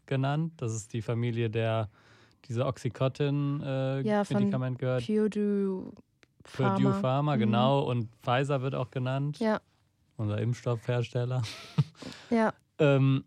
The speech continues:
Speaker 1: genau, aber ich glaub, es spielt so ein bisschen danach, aber klar, es spielt so mit da rein. Und es ist ja auch Fentanyl,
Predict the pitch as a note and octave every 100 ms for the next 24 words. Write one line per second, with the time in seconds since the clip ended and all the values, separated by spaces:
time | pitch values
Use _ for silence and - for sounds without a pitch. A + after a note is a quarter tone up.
0 | - D3 C#3 C3 C3 B2 C#3+ C3 E3+ D#3
1 | B2 A#2 A2+ G#2+ A#2 C#3+ C#3 A#2+ G#2+ G2+
2 | G2+ F#2 - A2+ - G#2 G2+ G#2 G2 G2
3 | G2+ G2+ - A#2+ B2+ A#2+ - - B2 C3
4 | C3 C#3 D3 D3+ E3